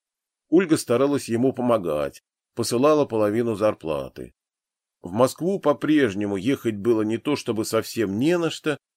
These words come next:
однако лишних средств не было. К середине пятидесятых жизнь стала полегче. В это время Вера, Тамарина дочь, вышла замуж. Ее муж Геннадий был родом из Грибановки,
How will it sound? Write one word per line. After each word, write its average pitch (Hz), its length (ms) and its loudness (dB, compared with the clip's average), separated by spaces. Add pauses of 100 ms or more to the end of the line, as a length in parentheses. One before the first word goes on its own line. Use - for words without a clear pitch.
(140)
однако 143 380 0
лишних 123 440 0
средств - 500 -4
не 82 260 -2
было. 67 380 -10 (960)
К - 60 -20
середине 143 540 4
пятидесятых 135 840 0
жизнь 143 280 0
стала 131 360 0
полегче. 76 800 0 (600)
В 104 80 -2
это 147 200 2
время 131 360 4
Вера, 147 440 0 (220)
Тамарина 131 520 2
дочь, 135 380 -2 (160)
вышла 139 440 2
замуж. 69 640 -4 (400)
Ее 135 260 2
муж 151 240 4
Геннадий 151 480 2
был 131 280 0
родом 139 320 2
из 117 100 -2
Грибановки, 82 800 -2